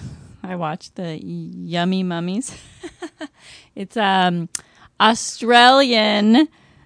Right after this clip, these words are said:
women, and it's like a reality show,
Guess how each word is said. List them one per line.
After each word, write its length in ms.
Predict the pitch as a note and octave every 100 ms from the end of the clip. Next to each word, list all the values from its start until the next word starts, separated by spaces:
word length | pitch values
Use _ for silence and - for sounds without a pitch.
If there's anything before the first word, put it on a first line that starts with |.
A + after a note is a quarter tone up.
| - B3 _ - E3+ E3+ E3 _ _
women, 640 | F#3 G3+ A3 G3+ F3+ G3 A#3+ _ _ _ -
and 120 | F#3
it's 220 | F3+ E3
like 160 | F3+ F3
a 60 | E3
reality 480 | E3+ D#3+ E3 E3+
show, 420 | F3+ - F3 E3+